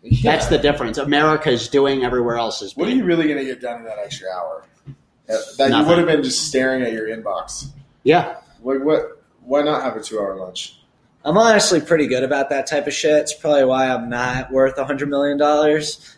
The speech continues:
Speaker 3: And it's phases, though. You know, you'll go through stretches where you don't do that. You'll also go through stretches where you'll, like, work at night.
Speaker 1: Yeah.
Speaker 3: But, you know,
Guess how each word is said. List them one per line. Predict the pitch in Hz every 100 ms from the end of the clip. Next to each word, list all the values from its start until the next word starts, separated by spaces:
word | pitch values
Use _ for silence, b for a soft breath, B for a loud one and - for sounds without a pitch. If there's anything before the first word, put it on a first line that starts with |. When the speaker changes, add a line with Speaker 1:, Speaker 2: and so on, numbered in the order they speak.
| _
Speaker 3:
And | 135 135 127 120 -
it's | 135 - - - -
phases, | - 190 131 123 -
though. | 113 107
You | 123
know, | 139 139
you'll | 143 143
go | 143 147
through | 143 156
stretches | - - 135 135 117
where | 127
you | 131
don't | 123 113
do | - 113
that. | 110 110
You'll | 127 120
also | - 139
go | 131
through | 117
stretches | - 131 127 117
where | 131
you'll, | 123
like, | 120 -
work | 120 117
at | 110
night. | 107 120 113 107
Speaker 1:
Yeah. | 131 131 123 104
Speaker 3:
But, | 156 156 139 131 120 b b _ -
you | 208
know, | 170 127 120 117